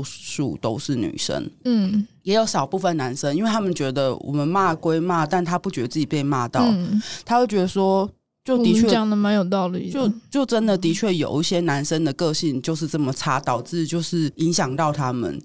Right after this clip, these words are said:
Speaker 2: 对啊。
Speaker 1: 他们会希望说，呃，如果可以的话，就是希望女生不要觉得遇到这些男生是自己的问题。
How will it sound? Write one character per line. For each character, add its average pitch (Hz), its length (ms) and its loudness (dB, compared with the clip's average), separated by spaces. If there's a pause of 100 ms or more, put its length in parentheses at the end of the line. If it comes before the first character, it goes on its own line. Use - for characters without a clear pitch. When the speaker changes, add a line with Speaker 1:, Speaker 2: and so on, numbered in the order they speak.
(140)
Speaker 2:
对 240 200 2
啊。 220 340 -6
Speaker 1:
他 208 140 0
们 190 120 2
会 196 140 2
希 175 220 2
望 175 180 2
说， 156 340 0
呃， 135 320 0 (340)
如 190 140 -4
果 180 140 2
可 156 220 0
以 151 100 4
的 131 100 2
话， 143 440 2
就 160 120 -2
是 156 240 -2
希 160 280 0
望 156 160 2 (300)
女 143 120 0
生 175 240 -2
不 151 80 -2
要 151 160 2
觉 131 160 -8
得 117 180 -4 (120)
遇 170 120 -8
到 156 160 0
这 156 80 -2
些 160 120 -2
男 135 200 -2
生 139 140 -2
是 147 100 -4
自 - 160 -8
己 135 80 0
的 92 120 -2
问 113 200 -2
题。 - 220 -12